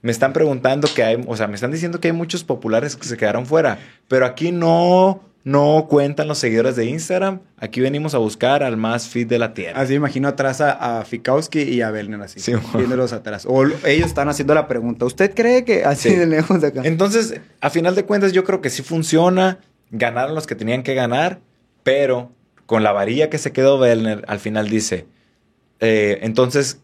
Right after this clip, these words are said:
Speaker 1: creo que no se está buscando el, mm, más fit de la tierra. Aquí lo que se está buscando es el campeón de los CrossFit Games".
Speaker 2: Y es cierto, ¿no?
Speaker 1: Ah, pues, haz tu competencia tú, <laughs> ¿sabes? Como donde tú, acomódatela para ganar tú acá.
Speaker 2: Pues es si quieres, la neta.
Speaker 1: Sí.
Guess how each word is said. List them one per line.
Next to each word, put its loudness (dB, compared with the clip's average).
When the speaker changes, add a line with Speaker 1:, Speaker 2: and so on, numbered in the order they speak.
Speaker 1:
creo 0
que -2
no -2
se -6
está -2
buscando 0
el, 0
mm, -4
más -2
fit -4
de 2
la 0
tierra. -2
Aquí -2
lo 4
que -4
se -6
está 0
buscando -2
es -8
el -4
campeón -2
de -2
los -4
CrossFit -4
Games". -8
Speaker 2:
Y -6
es -8
cierto, -8
¿no? -6
Speaker 1:
Ah, -6
pues, -8
haz -6
tu -14
competencia -4
tú, -8
<laughs> 2
¿sabes? -2
Como -4
donde -2
tú, -10
acomódatela 0
para -2
ganar -2
tú -4
acá. -8
Speaker 2:
Pues 0
es 2
si -10
quieres, 2
la 0
neta. -4
Speaker 1:
Sí. -4